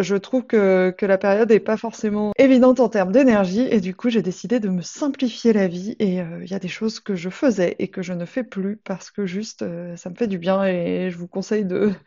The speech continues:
<laughs> vous poser la question de qu'est-ce qui pourrait alléger votre quotidien, euh, en ce moment. Je pense que ça peut vraiment vous aider à traverser cette période qui est communément admise comme une période un peu, euh,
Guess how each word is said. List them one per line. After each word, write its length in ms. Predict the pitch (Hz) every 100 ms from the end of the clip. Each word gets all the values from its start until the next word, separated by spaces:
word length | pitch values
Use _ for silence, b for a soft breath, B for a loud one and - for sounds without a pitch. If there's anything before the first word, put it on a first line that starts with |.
| -
<laughs> 260 | - -
vous 80 | 220
poser 260 | 208 233 240
la 140 | 226
question 340 | 220 214 - 233
de 80 |
qu'est-ce 240 | 220 220 208
qui 80 | 220
pourrait 360 | 220 214 214
alléger 480 | 214 208 214 202 226
votre 180 | 220 -
quotidien, 640 | 226 214 220 196 226 220
euh, 180 | 196 185 196 -
en 100 | 220
ce 180 | 208 -
moment. 380 | 208 214 233 220
Je 100 | -
pense 180 | 220 -
que 20 |
ça 80 | 220
peut 100 | 240
vraiment 340 | 214 226 262
vous 200 | 226 208
aider 180 | 208 233
à 80 | 226
traverser 460 | 214 196 196 226
cette 200 | 214 196
période 380 | 202 196 214 214
qui 220 | - 208
est 80 | 202
communément 540 | 208 202 202 196 196
admise 340 | 196 196 202 196
comme 160 | 196
une 120 | 185 185
période 300 | 196 196 190
un 140 | 180
peu, 240 | 196 202
euh, 60 | 190